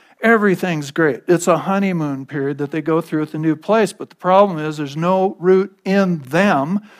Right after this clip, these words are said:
There's no rootedness in their life. And pretty soon, the same inward issues that cause them to be dissatisfied here cause them to be dissatisfied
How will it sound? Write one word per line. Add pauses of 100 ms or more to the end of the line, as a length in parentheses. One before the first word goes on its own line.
(160)
There's
no
rootedness
in
their
life.
And
pretty
soon, (380)
the
same (120)
inward
issues
that
cause
them
to
be
dissatisfied
here
cause
them
to
be
dissatisfied